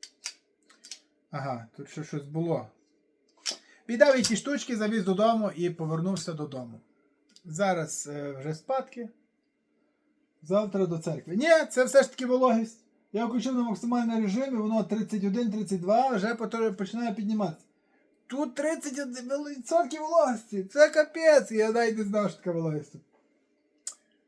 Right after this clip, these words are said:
Треба буде зранку подивитись. Я включу, напевно, що там той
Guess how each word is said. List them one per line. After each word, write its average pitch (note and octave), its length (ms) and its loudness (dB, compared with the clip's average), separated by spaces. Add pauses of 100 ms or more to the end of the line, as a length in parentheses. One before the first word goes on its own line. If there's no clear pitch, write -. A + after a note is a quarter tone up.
(120)
Треба G3+ 220 6
буде F3+ 840 6
зранку F#3 360 2
подивитись. C#3+ 480 -10
Я G#3 100 2
включу, F3 840 -2
напевно, F3+ 400 -2
що D#3+ 140 -6
там F3 200 -4
той B3+ 340 -4